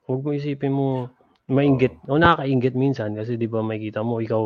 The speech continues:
Speaker 2: Oo, oo.
Speaker 1: walang ka-, kahawak kamay or
Speaker 2: Oo,
Speaker 1: anything,
Speaker 2: oo,
Speaker 1: or
Speaker 2: oo.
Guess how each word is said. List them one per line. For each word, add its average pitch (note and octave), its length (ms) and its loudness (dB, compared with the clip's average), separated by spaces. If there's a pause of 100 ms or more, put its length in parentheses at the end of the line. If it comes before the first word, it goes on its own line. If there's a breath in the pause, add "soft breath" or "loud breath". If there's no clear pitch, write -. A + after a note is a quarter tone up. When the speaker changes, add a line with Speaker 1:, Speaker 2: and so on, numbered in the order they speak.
Speaker 2:
Oo, - 140 -16
oo. A#2+ 400 -6
Speaker 1:
walang A#2 560 2 (260)
ka-, G#2 460 0 (180)
kahawak G#2 460 -4
kamay B2+ 340 2
or A2 140 0
Speaker 2:
Oo, A2 80 -2
Speaker 1:
anything, A2 420 -4
Speaker 2:
oo, D#2+ 140 -6
Speaker 1:
or A2 160 -2
Speaker 2:
oo. G#2 260 -6